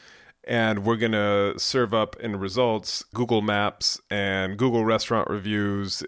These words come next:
and whatever else, all our different properties, YouTube videos as opposed to Vimeo.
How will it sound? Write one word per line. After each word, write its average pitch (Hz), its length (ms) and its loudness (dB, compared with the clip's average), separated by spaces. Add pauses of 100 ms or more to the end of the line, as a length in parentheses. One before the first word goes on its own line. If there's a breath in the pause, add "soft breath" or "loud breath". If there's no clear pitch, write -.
and 90 560 -4
whatever 107 500 2
else, 95 280 2
all 113 320 4
our 110 120 2
different 113 420 -2
properties, 98 600 0
YouTube 120 520 0
videos 101 440 0
as 92 140 -4
opposed 98 440 -6
to 95 60 -14
Vimeo. 92 720 -2